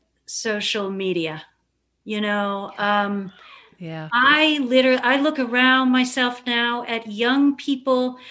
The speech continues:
Speaker 1: I, I imagine myself being twenty again in, you know, twenty twenty-one and thinking, "Wow, man, how do you take the risks that I took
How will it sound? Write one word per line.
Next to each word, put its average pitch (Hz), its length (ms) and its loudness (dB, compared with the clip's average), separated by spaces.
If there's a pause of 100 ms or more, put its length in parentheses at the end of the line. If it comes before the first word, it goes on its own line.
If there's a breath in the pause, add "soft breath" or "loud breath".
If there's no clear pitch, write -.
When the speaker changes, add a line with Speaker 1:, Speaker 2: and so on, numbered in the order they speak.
(300 loud breath)
Speaker 1:
I, 262 380 0
I 262 160 2
imagine 269 760 4
myself 226 760 -2
being 220 320 -4
twenty 269 460 4
again 196 560 -8 (420 loud breath)
in, 220 420 0
you 240 100 0
know, 202 160 -2
twenty 240 360 2
twenty-one 233 640 2
and 220 180 -4
thinking, 190 560 -6
"Wow, 220 540 -4
man, 190 480 -6 (1080 loud breath)
how 349 520 0
do 359 120 0
you 269 640 2
take 247 360 0
the 226 100 -8
risks - 800 -6 (480)
that 226 240 2
I 220 180 4
took - 360 -8